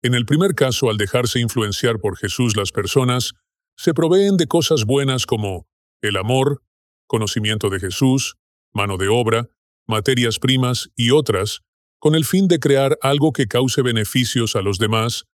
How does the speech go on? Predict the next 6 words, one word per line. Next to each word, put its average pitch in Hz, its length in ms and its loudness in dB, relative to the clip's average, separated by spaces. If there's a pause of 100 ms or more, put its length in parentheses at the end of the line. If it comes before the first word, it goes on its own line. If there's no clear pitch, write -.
(360)
como 120 480 0 (360)
paz, 120 440 -2 (380)
luz, 117 500 0 (400)
gozo, 117 540 -2 (380)
fe, 113 420 -4 (300)
salud, 113 520 -2